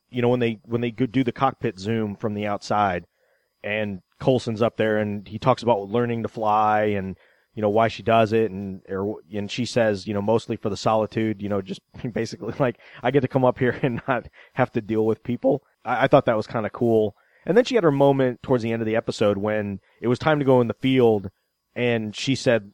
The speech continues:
"Look, I'll go. You know, I will, I will do this." You know, Coulson said, "No, basically, it's my mess. I need to go clean it up." And so he, he left. So she's starting to kind of open up a bit, but we could tell too that she's more of a, um,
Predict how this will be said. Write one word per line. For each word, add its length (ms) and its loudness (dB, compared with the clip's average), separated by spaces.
"Look, 240 2
I'll 100 0
go. 480 -2
You 80 -6
know, 120 -2
I 260 0
will, 280 0
I 160 0
will 160 -2
do 220 -4
this." 400 -14
You 100 -8
know, 100 -2
Coulson 300 0
said, 160 -4
"No, 280 2
basically, 460 -4
it's 140 -8
my 140 -2
mess. 260 -4
I 260 -2
need 200 -6
to 40 -10
go 160 -4
clean 300 -8
it 80 -6
up." 200 -6
And 160 -10
so 460 0
he, 320 -6
he 220 -6
left. 220 -6
So 80 -2
she's 220 -4
starting 460 2
to 80 -6
kind 320 -2
of 300 2
open 300 6
up 160 2
a 80 0
bit, 240 -8
but 140 4
we 120 4
could 140 -2
tell 240 6
too 260 4
that 140 0
she's 220 -4
more 340 4
of 140 4
a, 420 0
um, 500 -4